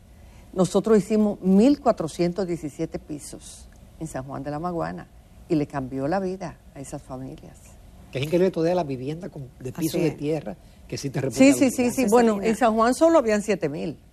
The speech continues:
Speaker 3: Eh, Cesarina, siendo la República Dominicana un país con tantas carencias,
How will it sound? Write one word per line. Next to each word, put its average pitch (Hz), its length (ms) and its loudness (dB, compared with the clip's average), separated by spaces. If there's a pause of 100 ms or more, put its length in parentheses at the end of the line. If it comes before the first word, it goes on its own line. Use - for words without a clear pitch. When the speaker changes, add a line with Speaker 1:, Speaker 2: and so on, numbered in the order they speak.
(840)
Speaker 3:
Eh, 185 160 -4
Cesarina, 190 640 -4
siendo 240 480 -10
la 277 120 -6
República 214 420 -6
Dominicana 175 500 -6
un 185 80 -10
país 170 240 -8
con 165 180 -10
tantas 165 280 -8
carencias, - 1000 -16